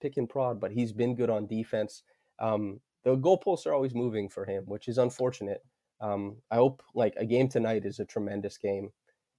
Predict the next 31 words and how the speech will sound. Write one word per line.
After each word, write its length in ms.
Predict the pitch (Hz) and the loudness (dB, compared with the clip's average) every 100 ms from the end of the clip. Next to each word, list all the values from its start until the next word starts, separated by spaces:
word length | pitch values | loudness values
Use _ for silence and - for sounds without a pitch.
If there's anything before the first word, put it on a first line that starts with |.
| - | -2
and 380 | 110 110 107 101 | 0 2 -2 -4
he 160 | 123 | 2
didn't 160 | 131 139 | 6 6
have 140 | 139 | 6
his 100 | 123 | 4
best 260 | 117 123 - | 4 2 4
game 200 | 120 113 | 4 4
last 320 | 110 110 - | 2 0 -2
game, 340 | 104 104 107 - _ _ _ | -4 -4 -8 -16 _ _ _
and 180 | 113 110 | -4 -2
teams 300 | - 123 113 | 0 0 0
have 240 | 107 110 | -2 -2
been 120 | 107 104 | -2 -2
able 300 | 104 104 - | -2 -4 -6
to, 280 | 110 104 110 - _ _ - | -6 -6 -6 -14 _ _ -6
um, 240 | 107 104 | -2 -2
limit 360 | 101 120 123 117 | 0 4 4 2
his 540 | 110 107 101 - - _ _ _ _ _ | -2 -4 -6 -10 -16 _ _ _ _ _
impact 600 | 131 127 117 110 104 - - | 2 2 2 0 0 -4 -6
in 140 | 113 | -6
some 320 | 110 - 110 107 | -4 -2 -2 2
games 380 | 107 101 101 - | 0 0 -4 -2
by 220 | 104 98 | 0 0
doubling 500 | 95 113 104 104 104 | 0 0 2 0 0
out 140 | 101 | -2
of 100 | 101 | -4
the 80 | 95 | -8
post, 460 | - 123 127 - - | 2 2 4 0 -4
and 180 | 101 98 | -2 0
the 40 | |
Raptors 420 | 101 107 110 107 | 2 2 -2 -6